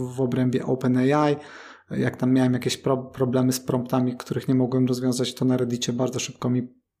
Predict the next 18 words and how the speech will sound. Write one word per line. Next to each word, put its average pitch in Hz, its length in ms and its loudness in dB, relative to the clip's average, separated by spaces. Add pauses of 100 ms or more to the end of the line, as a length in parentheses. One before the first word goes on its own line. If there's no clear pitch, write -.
(600)
pomogli 139 400 0
ludzie, 139 340 0 (260)
ale 180 180 2
też 165 200 0
społeczność, 156 560 0 (160)
e, 131 340 2 (460)
community 143 600 0
open 135 300 2 (180)
A 135 140 2
I 127 60 0
com, 131 360 0 (400)
e, 127 160 0
też 127 200 -2
jest 123 140 -2
bardzo 127 260 0
dobry 127 280 0
i 120 40 2
bardzo, 123 720 0